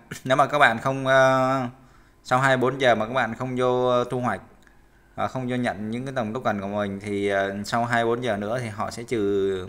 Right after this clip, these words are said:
trừ của chúng ta là hai mươi điểm nha các bạn nhé. À, trừ của chúng ta là mười điểm, như lộn.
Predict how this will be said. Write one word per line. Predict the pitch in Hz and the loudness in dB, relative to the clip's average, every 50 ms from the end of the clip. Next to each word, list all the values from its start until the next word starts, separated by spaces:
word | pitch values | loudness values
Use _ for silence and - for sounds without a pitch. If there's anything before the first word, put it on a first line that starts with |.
| - - - _ _ _ _ _ _ | -14 -18 -20 _ _ _ _ _ _
trừ | - 104 101 98 95 95 90 | -4 -2 -2 0 0 -2 -4
của | 92 90 | -4 -6
chúng | 95 101 113 | -8 -8 -4
ta | 120 117 113 117 113 104 | -2 -2 -2 -2 -2 -4
là | 101 101 98 92 92 92 101 107 101 - | -4 -4 -4 -4 -6 -6 -8 -8 -10 -6
hai | - 113 117 | -4 -4 -4
mươi | 117 113 117 110 | -2 -2 -4 -4
điểm | 95 78 80 95 | -4 -6 -6 -8
nha | 107 117 | -10 -8
các | 123 | -8
bạn | 117 80 95 107 | -8 -8 -6 -6
nhé. | 120 127 - - _ _ _ _ _ _ _ _ _ _ _ _ _ _ _ _ _ _ _ _ _ _ _ _ _ _ _ _ _ _ _ _ _ _ - _ | -8 -8 -8 -12 _ _ _ _ _ _ _ _ _ _ _ _ _ _ _ _ _ _ _ _ _ _ _ _ _ _ _ _ _ _ _ _ _ _ -10 _
À, | 117 120 | -2 0
trừ | 120 - 117 110 | 2 2 2 2
của | 107 | 2
chúng | 110 127 | 2 2
ta | 135 131 | 2 2
là | 123 | 2
mười | 113 107 104 101 | 2 2 2 2
điểm, | 98 85 90 107 | 2 0 0 -2
như | 117 120 | -2 -2
lộn. | 120 101 | -2 -2